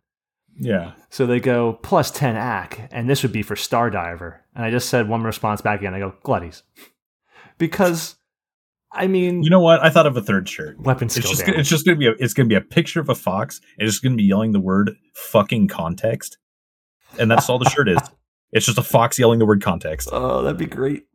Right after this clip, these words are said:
Speaker 1: I, I don't know. But, <sighs> yeah,
Speaker 2: Yeah.
Speaker 1: like,
Speaker 2: Do I
Speaker 1: It,
Speaker 2: want
Speaker 1: it's, it's not hard to figure out that Galetti's is great at attack cap for a multi-hit weapon skill. <laughs> Like, what else are you gonna be wearing?
Speaker 2: So a lot has happened here. A lot's happened here. So the first thing where they said, "Okay, thanks,"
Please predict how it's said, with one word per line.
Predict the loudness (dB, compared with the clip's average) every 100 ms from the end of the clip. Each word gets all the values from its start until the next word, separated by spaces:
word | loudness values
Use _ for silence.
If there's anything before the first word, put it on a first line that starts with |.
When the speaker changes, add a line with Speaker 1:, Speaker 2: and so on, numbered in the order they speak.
| _ _ _ _ _ _ -4
Speaker 1:
I, | -4 0
I |
don't | -2 -2
know. | -8 -12 _ _ _ _ _
But, | 2 2 -2 -12
<sighs> | -12 -14
yeah, | 2 6 6
Speaker 2:
Yeah. | 8 6
Speaker 1:
like, | 4 -4 _ _ _ _ _ _
Speaker 2:
Do | 0
I | 4 6
Speaker 1:
It, |
Speaker 2:
want | 6 4 2
Speaker 1:
it's, | -2
it's | 2
not | 4 6
hard | 6 4
to | 2
figure | -2 0 2
out | 2 2
that | -2
Galetti's | -2 0 0 -2
is | -6
great | -4 -4 -4
at |
attack | -8 -6 -6 0
cap | 0 0
for | -2
a |
multi-hit | 0 0 0 -2 -2
weapon | -6 -6
skill. | -8 -14 -10
<laughs> |
Like, | -2 0 0 -2 -6
what | 2 4
else | 4
are | 0
you | -2
gonna | -2
be | -2
wearing? | 0 -2 -4 -16 _ _
Speaker 2:
So | 0 2 4
a | 4
lot | 4 4
has | 4 0
happened | 0 0 -2 -4
here. | -6 -8 -12 _ _ -8
A |
lot's | -4 -4 -2
happened | 0 0 -4
here. | -8 -10
So | -4 -4
the | -2
first | -2 -2 -2 -2
thing | 0
where | 2
they | 0
said, | -2 -4
"Okay, | -2 -4 -2 -2 -2
thanks," | -2 -4 -8 -12